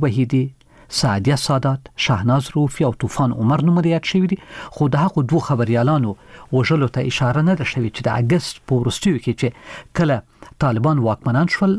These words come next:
او یو شمېر کسان له افغانستانه وتل، د کابل له هوایي ډګر سره چاودنه وشوه او په هغه چاودنه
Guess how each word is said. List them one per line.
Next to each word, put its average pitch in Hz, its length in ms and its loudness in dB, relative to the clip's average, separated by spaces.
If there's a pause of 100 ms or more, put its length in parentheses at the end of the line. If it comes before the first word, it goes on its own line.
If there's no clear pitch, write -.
او 147 60 2 (200)
یو 139 100 4
شمېر 131 300 -2
کسان 120 320 0
له 113 120 2
افغانستانه 120 600 -2
وتل، 196 260 0 (400)
د 131 140 0
کابل 131 260 2
له 113 120 2
هوایي 117 180 2
ډګر 120 300 -2
سره 120 240 -4
چاودنه 127 360 2
وشوه 180 300 0
او 170 180 0
په 113 140 2
هغه 120 160 0 (100)
چاودنه 120 320 2